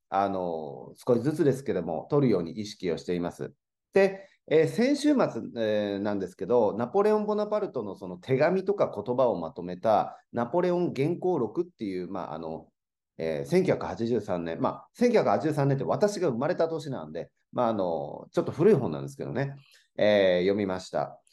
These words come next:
あの、まあ、正確に言うと全部、あの、ぴっちり読んだわけじゃないんですけれども、あの、気になるところをこ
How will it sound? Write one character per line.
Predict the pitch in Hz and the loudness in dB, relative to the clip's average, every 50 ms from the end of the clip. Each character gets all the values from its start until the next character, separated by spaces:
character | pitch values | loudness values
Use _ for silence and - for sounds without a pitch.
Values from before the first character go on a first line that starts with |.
| _ _ _ _ | _ _ _ _
あ | - 98 101 104 | -2 0 0 2
の、 | 101 - 95 95 95 92 - - - | 2 0 0 0 -2 -2 -4 -4 -2
ま | 202 180 139 139 - | -2 -2 -2 -4 -4
あ、 | - | 2
正 | - 240 240 | 2 6 6
確 | 247 240 262 | 6 6 6
に | 240 240 | 6 4
言 | 240 | 4
う | 240 | 2
と | 226 214 123 | 2 0 2
全 | - - - - 196 240 | 2 2 2 2 0 0
部、 | 208 202 - 156 180 | 0 0 2 2 2
あ | 175 | 2
の、 | 170 170 143 | 2 0 -4
ぴ | - 156 | -6 -6
っ | 143 | -6
ち | - 180 | -4 -2
り | 165 | -2
読 | 170 165 | -2 -2
ん | 160 | 0
だ | 151 139 | 0 0
わ | 131 | 0
け | 123 120 | -2 -4
じ | 117 | -4
ゃ | 107 | -6
な | 113 120 | -6 -6
い | 120 | -8
ん | 113 | -8
で | 107 101 | -8 -10
す | - | -8
け | - 104 | -6 -6
れ | 101 95 | -4 -2
ど | 98 | -2
も、 | 95 98 92 - 110 | -2 -2 -2 -2 0
あ | 117 | 0
の、 | 117 110 | -2 -2
気 | - 147 147 | -2 0 0
に | 156 160 | 0 2
な | 165 160 | 2 4
る | 147 135 | 4 2
と | - 117 | 0 0
こ | - 117 | -2 0
ろ | 117 131 143 | 2 2 2
を | 131 - - | 2 0 -2
こ | - 101 95 92 92 92 90 90 87 - | -4 -4 -4 -2 -2 -2 -4 -6 -8 -10